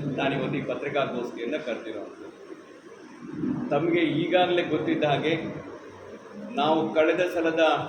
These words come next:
ಚುನಾವಣೆಯಲ್ಲಿ ಕಾಂಗ್ರೆಸ್ ಪಕ್ಷದ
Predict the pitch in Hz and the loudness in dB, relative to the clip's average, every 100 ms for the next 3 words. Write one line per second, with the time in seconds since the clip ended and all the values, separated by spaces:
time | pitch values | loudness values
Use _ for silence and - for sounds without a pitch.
0 | - - - 147 147 160 165 156 139 127 | -8 -14 -12 -2 2 6 6 4 4 2
1 | 139 170 - - - - - 127 139 165 | 0 0 -4 -8 -10 -10 -4 0 2 4
2 | 165 185 143 156 - 156 | 6 4 4 2 0 4